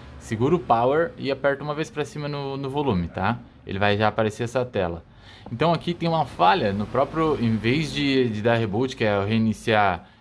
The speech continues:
e ele iniciar normal, a gente não vai nem, não vai deletar nem nada, tá? Não vai, não vai fazer o, não é essa opção aqui, tá? Não é pra fazer o, o reset dele.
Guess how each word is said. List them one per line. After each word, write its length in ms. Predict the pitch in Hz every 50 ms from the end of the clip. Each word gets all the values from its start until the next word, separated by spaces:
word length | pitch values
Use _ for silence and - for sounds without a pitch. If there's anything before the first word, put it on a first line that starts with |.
| _ -
e 120 | - 92
ele 180 | 95 95 92 95
iniciar 340 | 95 104 101 - - 110 101
normal, 520 | 110 135 147 127 113 117 143 160 - - - _ _ _ _ _ _ - - - _ _ _ _ _ _ _ _ _ _ _ -
a 80 | 98
gente 280 | 95 95 98 98 - 113
não 160 | 110 110 110
vai 180 | 101 104 104 101
nem, 360 | 101 107 117 131 143 143 127
não 240 | 107 117 110 107 104
vai 240 | 92 95 101 117 127
deletar 360 | 127 110 101 98 - 104 101
nem 160 | 107 120 135
nada, 400 | 127 110 92 95 107 131 147 143
tá? 160 | - 98 95
Não 240 | 110 113 110 110 110
vai, 680 | 98 98 92 92 101 110 117 110 107 104 98 92 90 90
não 220 | 90 92 113 123
vai 200 | 101 98 98 101
fazer 300 | - - 101 85 90 95
o, 320 | 92 90 87 85 82 82 82 - - - - - - - - - - -
não 280 | 87 92 104 127 131
é 80 | 107 104
essa 220 | 117 123 120 -
opção 340 | 107 - - - - 101 98
aqui, 280 | 98 - - - 90 104
tá? 280 | - - 113 123 135 - - -
Não 240 | 82 107 127 123 110
é 40 |
pra 120 | 110 - 101
fazer 320 | - - 98 92 95 98
o, 380 | 95 95 92 90 87 90 90 -
o 100 | - 92
reset 520 | 92 95 90 85 85 85 85 95 - - 92
dele. 400 | 85 82 82 85 92 127 -